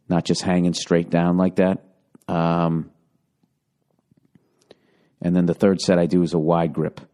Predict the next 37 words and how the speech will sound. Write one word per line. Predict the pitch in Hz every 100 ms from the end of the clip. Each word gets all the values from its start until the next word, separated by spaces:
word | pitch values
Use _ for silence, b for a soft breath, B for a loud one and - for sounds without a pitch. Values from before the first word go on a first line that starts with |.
| _ _ -
And | 82
then | 80
it's | -
the | -
same | - 82
thing | 87 80
again, | 71 82
and | 78
I |
go | 73 76
back | 80 76
up | 78
the | -
rope | 78 76 -
instead | - - 78
of |
the | 76
tree | - 78 76
that | 76
time. | - 71 - b b b b
Something | - 90
like | 90 82
that. | 82
And | 80
then | 110
I'm | 113
always | 107 95
switching | - 90 - 78
it |
up. | 76 71 - b b b b b b _
Um, | 82 78 76 73
sometimes | - 90 90 85
I |
just | 80 85 -
do |
three | 80 85 80
straight | - 80